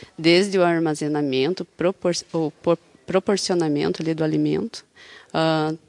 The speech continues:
toda a parte da identificação do alimento, a higiene do manipulador, a higiene dos utensílios, a higiene do local, até a entrega ao consumo do, do cliente.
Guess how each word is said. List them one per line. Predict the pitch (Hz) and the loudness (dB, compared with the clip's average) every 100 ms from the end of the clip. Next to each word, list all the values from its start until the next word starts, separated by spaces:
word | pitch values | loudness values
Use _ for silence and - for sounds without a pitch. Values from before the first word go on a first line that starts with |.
| - | -4
toda | 165 165 170 160 151 - | -2 2 2 2 0 0
a | 151 | -4
parte | - 147 147 | 0 -2 0
da | 156 | -2
identificação | 151 151 156 - 156 - 151 | 0 0 -2 -4 -6 -4 -4
do | 151 | -2
alimento, | 156 185 160 165 175 - - - - - | -2 -2 0 -2 -4 -10 -20 -20 -20 -2
a | - 156 | 4 4
higiene | 156 160 151 151 | 4 2 2 2
do | 147 | 0
manipulador, | 151 147 143 151 160 180 175 165 160 - - - | 0 0 0 2 2 2 2 2 0 -6 -18 -6
a | 160 | 0
higiene | 151 170 151 147 | 0 2 2 2
dos | 139 143 | -2 -4
utensílios, | 143 147 160 185 - 185 175 160 160 160 | -4 0 0 0 -4 0 0 0 -2 0
a | |
higiene | 139 143 147 143 147 147 | -2 -2 -2 0 0 -2
do | - 151 | -2 -2
local, | 156 185 - 175 156 160 - - - - | -2 -2 0 2 2 0 -6 -18 -20 -8
até | - 190 - 165 175 220 _ | -4 -2 0 0 0 -4 _
a | 196 | 0
entrega | 226 240 202 175 185 208 - - | 0 0 2 2 0 -4 -8 -6
ao | 190 190 | -2 -2
consumo | - 196 - 190 | -2 -4 -2 -2
do, | 185 190 190 196 202 - - - - | -2 -2 -2 -4 -6 -12 -20 -20 -8
do | 175 | -4
cliente. | 220 156 - - | 0 -2 -2 -10